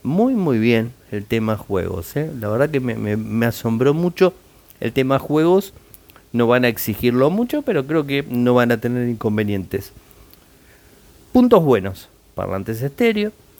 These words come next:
pantalla Super amoled, algo superior al anterior, al del año pasado. Buena densidad de puntos por pulgada cuadrada, tres noventa y cinco.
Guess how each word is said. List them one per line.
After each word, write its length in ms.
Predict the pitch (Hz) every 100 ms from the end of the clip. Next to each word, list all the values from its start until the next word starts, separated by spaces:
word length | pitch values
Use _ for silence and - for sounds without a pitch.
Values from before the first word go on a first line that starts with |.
| _ - - _ _ _
pantalla 600 | - 120 117 135 - 143 -
Super 360 | - 165 135
amoled, 380 | 120 135 190 208 - _ -
algo 380 | 127 147 147 139
superior 720 | - 123 117 120 143 147 -
al 220 | 117 117
anterior, 640 | 117 107 104 117 175 196 180
al 180 | 113 107
del 160 | 107
año 220 | 117 123 107
pasado. 600 | 117 - 151 156 160 - _ _ _ _ _ _ -
Buena 420 | - 135 185 214 180
densidad 420 | 110 - 113 123
de 100 | 107
puntos 400 | 117 117 117 98
por 180 | 101 95
pulgada 380 | 104 104 107
cuadrada, 540 | 107 110 127 170 156 107
tres 180 | 120 117
noventa 360 | 104 101 107
y 20 |
cinco. 420 | 107 165 180 196